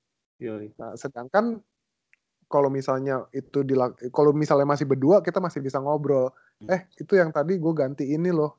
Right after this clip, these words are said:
Speaker 2: yang tadi buttonnya gue ganti warnanya loh."
Speaker 1: Hmm.
Speaker 2: Tapi kalau misalnya udah mulai besar nih, kayak Tokopedia, eh, desainernya udah sekitar seratus lima puluh,
Speaker 1: Hmm.
Speaker 2: sekitar segitu. Eh,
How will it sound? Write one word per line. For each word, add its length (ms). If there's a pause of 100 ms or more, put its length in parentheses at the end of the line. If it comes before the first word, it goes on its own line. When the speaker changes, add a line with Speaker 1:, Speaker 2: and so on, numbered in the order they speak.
Speaker 2:
yang 320
tadi 240
buttonnya 400
gue 160
ganti 240
warnanya 480
loh." 240 (400)
Speaker 1:
Hmm. 80
Speaker 2:
Tapi 160
kalau 160
misalnya 560
udah 400
mulai 400
besar 320
nih, 320
kayak 320
Tokopedia, 800
eh, 160
desainernya 560
udah 80
sekitar 320
seratus 800
lima 240
puluh, 320
Speaker 1:
Hmm. 640
Speaker 2:
sekitar 240
segitu. 320 (640)
Eh, 460